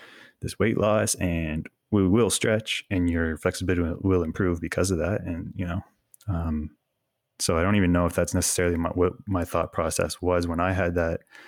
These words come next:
transformation, but I knew that I had to get in better shape. I was like, "I have to have better body composition if I wanna start moving better," because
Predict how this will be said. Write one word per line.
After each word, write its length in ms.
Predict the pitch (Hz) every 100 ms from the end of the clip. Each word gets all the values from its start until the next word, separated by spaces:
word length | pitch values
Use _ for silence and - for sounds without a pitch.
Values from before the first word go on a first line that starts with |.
| - _ _ _ _
transformation, 600 | - 85 - 85 85 92
but 100 | 85
I 60 | 85
knew 260 | 98 101 95
that 120 | 90
I 60 |
had 140 | 90 90
to 60 |
get 100 | 90
in 80 | 85
better 200 | 87 80
shape. 280 | - 78 80
I 60 | 87
was 80 | 82
like, 120 | 82
"I 80 | 82
have 180 | 85 -
to 200 | 82 80
have 380 | 90 82 78 - _ _ _ -
better 180 | 87 85
body 240 | 85 82
composition 680 | - 90 80 85 - 87 95 - _ _
if 140 | 113 95
I 40 |
wanna 120 | 85
start 200 | - -
moving 340 | 92 92 92 90
better," 240 | 85 90
because 420 | 90 95 87 -